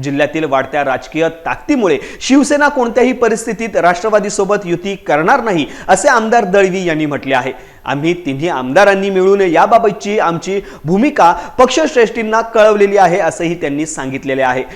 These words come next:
महायुतीचा एक भाग म्हणून निवडणुका लढवण्याबाबत प्रयत्न सुरू असेल, असले तरी रायगडमध्ये राष्ट्रवादी काँग्रेससोबत युती करणे शक्य नाही,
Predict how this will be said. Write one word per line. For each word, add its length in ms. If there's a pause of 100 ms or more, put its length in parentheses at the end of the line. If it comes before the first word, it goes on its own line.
(140)
महायुतीचा 520
एक 240
भाग 260
म्हणून 300 (200)
निवडणुका 560
लढवण्याबाबत 880 (200)
प्रयत्न 340
सुरू 240
असेल, 440 (120)
असले 360 (140)
तरी 220 (240)
रायगडमध्ये 680
राष्ट्रवादी 440
काँग्रेससोबत 680
युती 240
करणे 360
शक्य 440
नाही, 280